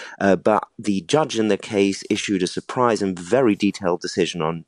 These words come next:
Tuesday, saying that essentially he had established, um, that the, uh, Trump defendants were indeed liable for fraud and that they had overstated the value and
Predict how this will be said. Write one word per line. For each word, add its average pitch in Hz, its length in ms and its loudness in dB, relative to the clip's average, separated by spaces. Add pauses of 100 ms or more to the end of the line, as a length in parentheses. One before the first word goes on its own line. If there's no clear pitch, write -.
Tuesday, 85 680 0 (240)
saying 104 320 2
that 104 120 4
essentially 104 420 0
he 107 140 -2
had 98 140 2
established, 95 640 -2 (240)
um, 90 300 2 (120)
that 92 340 0 (180)
the, 92 400 2
uh, 87 260 4
Trump 98 480 0 (200)
defendants 101 640 0
were 101 240 4
indeed 95 300 -2
liable 87 760 2 (240)
for 85 380 4
fraud 76 600 4
and 90 220 0
that - 140 -2
they 95 240 2
had 101 320 0
overstated 82 760 -2
the 82 80 -2
value 80 360 0
and 82 80 -4